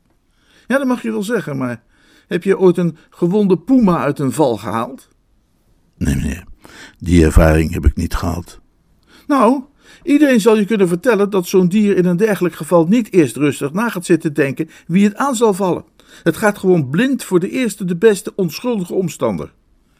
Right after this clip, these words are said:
Uw punt is mij duidelijk, meneer. Het zou wellicht beter zijn wanneer u naar het huis terugkeert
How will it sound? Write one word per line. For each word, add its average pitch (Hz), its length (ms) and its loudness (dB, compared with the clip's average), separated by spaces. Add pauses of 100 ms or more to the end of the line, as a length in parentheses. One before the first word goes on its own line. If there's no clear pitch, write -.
(520)
Uw - 180 6
punt - 380 4
is - 160 -6
mij 80 140 -2
duidelijk, 82 420 0
meneer. 87 240 -8 (220)
Het 85 320 -2
zou - 280 -2
wellicht 80 360 -6
beter 85 360 2
zijn 92 300 0
wanneer 85 300 0
u 85 220 2
naar 85 220 -4
het 82 160 -4
huis 107 400 2
terugkeert - 800 -4